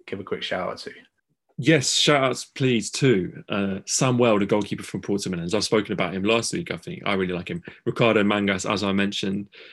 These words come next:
Speaker 2: Fran Sergio from Braga, you know, a team playing
Speaker 1: I had him.
Speaker 2: fantastic football. Yeah, I think
Speaker 1: Yeah.
Speaker 2: he's a s-, slightly underrated player. Uh, and Chancellor Mbemba as well, I think, who
Speaker 1: Oh, I had him as well.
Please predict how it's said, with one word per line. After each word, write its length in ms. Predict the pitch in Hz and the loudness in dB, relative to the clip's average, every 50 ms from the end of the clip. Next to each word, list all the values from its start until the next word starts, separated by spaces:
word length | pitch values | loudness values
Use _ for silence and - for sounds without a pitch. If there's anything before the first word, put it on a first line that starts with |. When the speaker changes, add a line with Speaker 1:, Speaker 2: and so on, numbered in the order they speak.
| - _ | -20 _
Speaker 2:
Fran 260 | - - 123 113 117 | -4 0 2 2 2
Sergio 540 | 117 - - 120 120 131 131 - 135 135 143 | 2 2 4 4 6 4 4 4 2 2 2
from 220 | 139 - 123 123 | 2 0 -2 -2
Braga, 420 | 107 - 104 98 110 123 139 156 156 | 0 0 2 2 2 2 2 2 2
you 120 | 147 110 | 2 2
know, 100 | 110 127 | 0 0
a 40 | 135 | 0
team 200 | 135 - 135 117 | 0 2 0 0
playing 240 | 107 - 120 110 107 | 2 0 0 0 2
Speaker 1:
I 60 | 113 | 2
had 80 | 113 120 117 | 4 4 4
him. 80 | 110 | 4
Speaker 2:
fantastic 320 | 113 117 101 95 - - - | 4 2 2 0 -2 -4 -2
football. 420 | - 123 113 - 113 117 123 - _ - - - - - - - - | -2 -2 -2 0 -2 -4 -4 -6 _ -20 -20 -20 -20 -20 -20 -6 0
Yeah, 380 | 113 117 120 127 131 127 113 107 | 4 4 6 6 6 4 4 2
I 40 | |
think 180 | 90 - 101 - | 0 -2 -4 -2
Speaker 1:
Yeah. 60 | 101 127 | 0 0
Speaker 2:
he's 160 | 131 123 113 | 0 0 0
a 40 | 104 | -2
s-, 140 | 92 - - - - | -6 -8 -14 -12 -10
slightly 320 | - - 117 107 101 101 98 | -4 0 0 2 2 4 2
underrated 440 | 101 98 98 95 98 92 90 - | 2 2 2 0 0 -2 -2 -4
player. 400 | - 104 98 92 92 95 95 98 - _ _ _ - - _ _ _ - | -4 -2 -2 -2 -2 -2 -4 -6 -10 _ _ _ -20 -20 _ _ _ -2
Uh, 320 | 101 98 98 101 98 - - | 0 2 2 2 0 0 0
and 280 | 113 117 120 127 123 120 | 0 2 2 0 0 0
Chancellor 400 | - 156 156 135 - 143 139 131 | 2 2 2 2 2 2 2 4
Mbemba 460 | 127 117 120 135 156 156 170 175 165 | 4 4 4 4 4 4 2 2 2
as 160 | 139 117 - | 0 -2 -2
well, 320 | 123 120 143 151 147 127 113 | 0 2 4 4 4 4 2
I 60 | 104 | 0
think, 300 | - 120 110 - - - | 2 0 -2 -2 -4 -6
who 340 | - 117 110 107 107 107 107 | -4 -4 -2 -2 -2 -4 0
Speaker 1:
Oh, 180 | 123 120 104 - | 0 0 2 2
I 100 | 117 117 | 2 2
had 100 | 117 117 | 4 4
him 80 | 120 113 | 2 2
as 100 | 107 - | 2 4
well. 220 | 123 110 98 - | 4 4 4 2